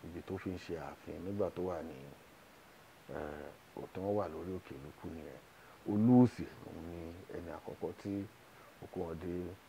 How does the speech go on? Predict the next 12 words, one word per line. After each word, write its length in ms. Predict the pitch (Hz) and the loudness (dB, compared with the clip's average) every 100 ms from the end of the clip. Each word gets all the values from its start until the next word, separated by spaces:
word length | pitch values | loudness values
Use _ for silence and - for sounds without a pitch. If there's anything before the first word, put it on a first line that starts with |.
| - | -14
orí 320 | - 87 90 87 82 82 - - | -8 -2 0 0 0 -4 -8 -10
òkè 260 | - - 85 80 | -12 -6 -6 -4
Lúkú. 320 | 87 98 - 117 - - - - - - - - - - | -4 -2 2 0 -2 -20 -20 -20 -20 -20 -20 -18 -18 -6
Now, 320 | - 117 95 | 6 6 8
lórí 260 | - 147 160 | 12 12 12
òkè 280 | 156 156 107 | 12 12 10
Lúkú 360 | 104 120 - | 10 8 12
yẹn 180 | 135 110 | 12 12
ni 40 | 110 | 10
wọ́n 180 | 120 127 | 12 12
wà 200 | 120 - - - - - - - - - - - - - | 12 12 -2 -20 -20 -20 -20 -20 -20 -20 -20 -20 -20 -4
tí 160 | - | 6